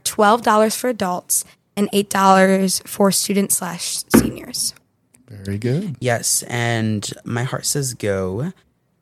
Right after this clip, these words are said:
Speaker 3: It's, give me a second. Okay, h-, here it is. Uh, it's November third through the fifth. The third show, uh, the sh-, show on
Speaker 2: Mm-hmm.
Speaker 3: the,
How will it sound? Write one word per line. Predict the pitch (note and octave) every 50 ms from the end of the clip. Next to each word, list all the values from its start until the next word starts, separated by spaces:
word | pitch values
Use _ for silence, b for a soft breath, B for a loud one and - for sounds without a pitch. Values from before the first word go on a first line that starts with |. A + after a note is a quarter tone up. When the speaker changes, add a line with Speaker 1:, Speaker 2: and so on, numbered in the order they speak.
| _ _ _ -
Speaker 3:
It's, | A2+ A2 - - - - - - - - - _ - B2+
give | A2+ A#2+ A2
me | G2 F2 D2+
a | F#2
second. | - - - - - - - B3+ D4+ -
Okay, | - C3 B2 A#2 G2+ -
h-, | - C#3+ - C#3 - -
here | - C#3+ C3
it | B2+ B2
is. | A#2 - B2+ - B B B B B B B -
Uh, | B2+ A#2+ A#2+ A#2+ A#2 A#2 A#2 A#2 A2+ A2+ - -
it's | - B2+ B2+ - - - - - - - - -
November | C3+ C#3 B2+ D#3 C#3+ C#3 C#3+ C#3+ E3 F3+
third | F3+ - D3 C3 B2+ B2+ C3 B2 A#2 -
through | - - - - C#3+ C#3
the | D3+ E3+
fifth. | - - A2+ A2+ B2 C3+ - - - - _ _ _ _ - - C#3 - -
The | B2+ A#2+ A#2+ A#2 A#2 A2 G#2+ G#2 G2+ F#2+ D#2+ E2
third | - - C3 C3+ D3 D3
show, | - - A#2 G#2 G2 A2 B2+ B B B B B _ _ _ _ _ _ _ _
uh, | - G2+ F#2+ F#2 F2+ - -
the | - B2 A2 A2 G#2 G2+ F#2 F2+ - - -
sh-, | - - C#3+ B2
show | A#2+ B2+ A2+ G#2+ G#2+
on | - A2 G#2+ G#2 G#2+
Speaker 2:
Mm-hmm. | G#2+ G#2
Speaker 3:
the, | G#2+ G2+ G2 F#2+ F#2 F2+